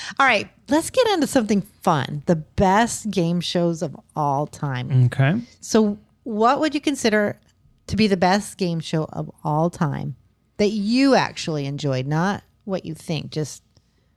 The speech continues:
Speaker 2: Mm-hmm.
Speaker 1: I wanna see if it's on this
Speaker 2: Mm-hmm.
Speaker 1: list.
Speaker 2: Uh, one of the best game shows, Wheel of Fortune, probably.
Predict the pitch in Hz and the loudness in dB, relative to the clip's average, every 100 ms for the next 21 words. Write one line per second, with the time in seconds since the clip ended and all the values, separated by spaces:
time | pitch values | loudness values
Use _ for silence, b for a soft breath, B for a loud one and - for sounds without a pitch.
0 | _ 196 190 196 196 196 190 185 180 - | _ 2 4 6 4 4 6 6 4 2
1 | 151 165 131 196 - 139 208 180 123 135 | 0 0 0 2 2 4 2 2 2 2
2 | 131 131 131 131 127 127 - _ _ _ | 2 2 2 2 0 -2 -6 _ _ _
3 | _ - - - 151 156 160 160 160 160 | _ -14 -12 -2 2 4 4 4 4 4
4 | 160 165 180 170 156 147 - 143 123 139 | 2 2 2 2 4 2 2 0 4 4
5 | 139 135 135 123 - - 135 120 113 139 | 6 4 2 0 -2 2 4 6 6 6
6 | 156 143 143 127 156 165 131 123 127 127 | 6 6 4 4 4 4 4 4 6 6
7 | 151 | 6